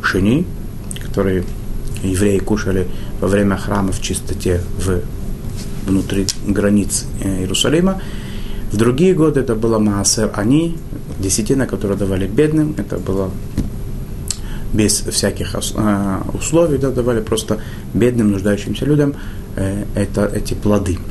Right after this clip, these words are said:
На самом деле из той десятины, которую получали левиты, они должны были в свою очередь тоже отделить десятину, которая шла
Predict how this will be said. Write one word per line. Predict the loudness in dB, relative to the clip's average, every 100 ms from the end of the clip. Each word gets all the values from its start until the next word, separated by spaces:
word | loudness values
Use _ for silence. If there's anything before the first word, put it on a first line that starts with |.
| -8 -8 -8 -2 0 0 0
На | 2
самом | 4 4 4
деле | 4 4
из | 2 2
той | 2 2
десятины, | 2 0 -2 0 0 2
которую | 0 2 0
получали | 2 0 0 0 2
левиты, | 2 2 2 2
они | 2
должны | 2 0 2
были | 0
в |
свою | 0 0
очередь | 0 0 2
тоже | 2 2
отделить | 0 0 0 -2
десятину, | -2 -2 2 2 2
которая | 0 -2 -2 0
шла | 0 0 -2